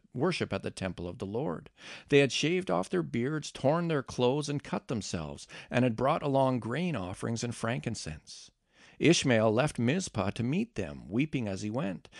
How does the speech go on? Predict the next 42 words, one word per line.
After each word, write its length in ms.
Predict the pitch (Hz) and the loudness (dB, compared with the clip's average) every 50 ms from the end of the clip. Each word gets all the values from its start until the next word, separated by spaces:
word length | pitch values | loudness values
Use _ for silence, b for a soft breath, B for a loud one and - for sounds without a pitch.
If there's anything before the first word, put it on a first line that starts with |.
| B B B | B B B
When 140 | B 139 147 | B 6 8
he 80 | 151 | 8
reached 320 | 147 156 196 226 208 - - | 8 6 4 2 0 0 0
them, 160 | 123 110 110 | 2 2 2
he 80 | 113 107 | 2 0
said, 300 | - - 156 151 135 - | 0 0 0 0 0 0
"Oh, 280 | 208 214 233 226 226 185 | 4 8 8 8 8 8
come 300 | - - 180 233 233 208 | 4 2 2 4 4 2
and 120 | 185 160 | 2 0
see 220 | - - 233 262 | 0 0 0 2
what 180 | 247 202 180 165 | 2 2 2 2
has 140 | 165 151 - | 2 2 2
happened 300 | 196 240 - - 185 156 | 2 2 2 0 -2 -4
to 60 | 156 | -2
Gedaliah." 680 | 180 180 185 98 92 - 117 127 123 120 104 73 67 - _ _ _ _ _ _ _ _ B B B B B B | 0 0 0 2 2 2 2 2 2 2 2 0 -2 -4 _ _ _ _ _ _ _ _ B B B B B B
But 100 | 127 120 | 2 2
as 100 | 110 110 | 4 2
soon 200 | - - 135 139 | 2 2 2 2
as 140 | 147 143 135 | 2 0 0
they 100 | 143 135 | 0 0
were 140 | 135 131 127 | 0 0 0
all 320 | - 117 113 127 139 139 | 2 2 4 4 4 2
inside 440 | 135 139 135 - - 120 123 143 151 | 2 0 -2 -2 -2 0 0 0 -2
the 60 | 147 | -4
town, 400 | 143 - 147 160 165 139 120 110 | -2 0 2 4 4 4 4 2
Ishmael 480 | - - 139 139 - - 143 139 131 135 | 0 0 0 0 0 0 0 0 2 2
and 80 | 135 127 | 2 0
his 120 | 117 110 | 0 0
men 260 | 120 123 131 131 127 | 0 0 0 0 -2
killed 380 | - - - 135 143 151 147 - - | -2 -2 0 0 0 0 -2 -4 -4
all 280 | - 107 117 131 143 147 | 0 2 4 6 6 4
but 260 | 147 151 147 - _ - | 4 2 -2 -4 _ -8
ten 240 | - - 131 139 | -4 -2 0 0
of 160 | 156 151 131 - | 0 0 -2 -2
them 280 | 98 92 87 87 82 - B B B B | -4 -4 -4 -6 -8 -12 B B B B
and 160 | - 104 95 | 0 0 0
threw 240 | - - 127 123 123 | 0 0 0 2 2
their 160 | 120 127 120 | 2 2 0
bodies 440 | 117 - 101 104 104 110 110 110 - | 0 0 -2 -2 0 0 -2 -2 -2
into 320 | - 98 101 104 - 107 | -2 -4 -2 -2 -2 -4
a 40 | 107 | -4
cistern. 720 | - - - 107 123 - - - 85 80 71 - 87 98 | -4 -4 -6 -6 -6 -8 -8 -8 -8 -8 -8 -10 -14 -16